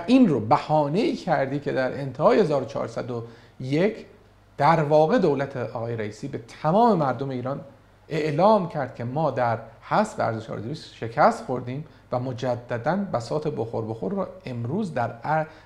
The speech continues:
در نرخ بیست و هشت و پونصد مجدداً اجرا می‌کنیم.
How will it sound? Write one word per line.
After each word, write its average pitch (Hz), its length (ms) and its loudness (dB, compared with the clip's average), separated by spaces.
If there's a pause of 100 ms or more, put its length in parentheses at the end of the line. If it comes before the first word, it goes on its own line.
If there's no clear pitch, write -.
(120)
در 127 140 0
نرخ 156 280 -2
بیست 127 240 -6
و 110 40 -2
هشت 110 120 -4
و 110 40 -8
پونصد 117 340 -8
مجدداً 113 460 -10
اجرا 113 340 -8
می‌کنیم. - 340 -14